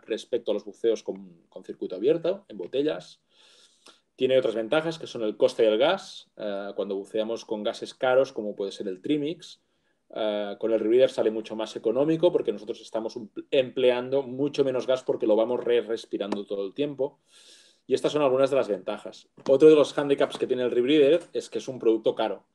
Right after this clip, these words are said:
Eh, respecto a un equipo convencional de buceo, un rebreather tiene un coste que suele estar a partir de los seis mil euros, entre los seis y los diez mil euros, lo cual hace que te lo tengas que pensar cuando te quieres iniciar en el, en el mundo del rebreather.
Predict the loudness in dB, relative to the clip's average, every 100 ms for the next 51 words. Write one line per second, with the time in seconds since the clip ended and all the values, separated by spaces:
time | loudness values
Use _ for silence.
0 | _ -20 -20 -12 -6 -4 -2 -4 -6 -6
1 | -8 -10 -12 -14 -14 -8 -4 -2 -2 0
2 | 0 0 0 -2 0 2 2 2 0 4
3 | 4 2 2 2 2 0 -4 -2 -2 -2
4 | -2 2 2 2 -2 _ _ 0 4 4
5 | 2 0 0 0 -2 0 2 2 0 -4
6 | -4 0 4 6 6 2 -4 -8 -8 -2
7 | 0 0 0 -4 0 -2 -2 -2 2 4
8 | 2 -4 -14 _ _ -20 -20 _ _ -6
9 | 0 2 2 0 2 4 4 2 0 -6
10 | -8 -6 -4 -4 -6 -6 -6 -4 -2 -4
11 | -6 -6 -4 -4 -8 -10 -4 -4 -4 -8
12 | -8 -10 -14 -18 -18 -4 0 0 0 -4
13 | 0 2 2 0